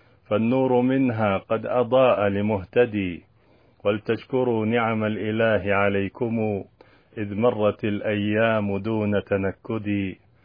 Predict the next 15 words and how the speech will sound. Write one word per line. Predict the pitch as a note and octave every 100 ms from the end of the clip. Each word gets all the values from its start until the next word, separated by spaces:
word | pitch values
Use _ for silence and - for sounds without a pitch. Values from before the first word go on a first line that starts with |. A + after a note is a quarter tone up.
| _ _ _ _ _ _ _ _
من | G#2 A2
بعده | G#2+ G#2+ G#2 B2 G#2 A2+ A2 G#2+ G#2 _ _ _ -
شكر | C3+ C3 A#2+ A2
الولاة | G#2 G2+ G#2 G#2+ A2 G#2 -
بأرضنا | G2 G2+ G#2+ G2+ G2 G#2+ G#2 G2+ G2 - _ _ _ _ _
إذ | A2+ A2
فضلهم | - A2 G#2+ A#2+ A2 A2+ A2+
باد | G#2+ A#2+ B2+ G#2+
بغير | G2+ F#2+ F#2+ F#2+ A2+ A2+ G2 F#2+
تردد، | - G2 G2+ F#2+ G#2 A#2+ A2 G#2 G2+ F#2+ _ _ _ _ _ _
فجزاهم | G#2+ G#2+ A2 A#2 C3 A#2+ A2+ A2
الله | G#2 G#2 B2 B2+ G#2
العظيم | A2+ G#2+ G#2+ G#2 B2 B2 G#2 F#2+
بجودهم | F#2 G#2 G#2+ G#2 G#2 C3+ B2 A#2+ A2 - _ - _ G2
جودا | A2 C3+ A#2 F#2 F2+ E2